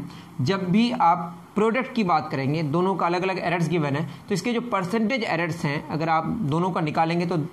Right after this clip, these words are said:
area का अगर percentage error निकालेंगे तो इसका और इसका जो percentage errors है वो ऐड हो जाएगा, ये आपको याद रख लेना है। तो question में क्या बोल रहा है, then the percentage errors in the calculation of the area will be, तो percentage error in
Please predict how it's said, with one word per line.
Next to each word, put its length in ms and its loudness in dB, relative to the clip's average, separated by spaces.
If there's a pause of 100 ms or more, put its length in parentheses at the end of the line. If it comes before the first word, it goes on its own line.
(140)
area 320 2
का 120 -2 (160)
अगर 140 -2
percentage 420 -4
error 120 0
निकालेंगे 440 0
तो 140 -6 (100)
इसका 400 2
और 120 4
इसका 320 0 (360)
जो 140 4
percentage 540 0
errors 300 -2
है 60 0
वो 300 0
ऐड 220 2
हो 80 2
जाएगा, 260 0
ये 100 2
आपको 200 0
याद 240 2
रख 160 -4
लेना 180 -2
है। 80 -8 (460)
तो 80 -4
question 300 0
में 140 0
क्या 120 0
बोल 200 2
रहा 180 0
है, 200 0 (320)
then 260 2
the 120 0
percentage 440 0
errors 220 0
in 80 2
the 100 0 (720)
calculation 560 2
of 80 0
the 140 -2
area 300 2
will 160 2
be, 80 -4
तो 160 -2
percentage 800 0 (1400)
error 360 0
in 180 0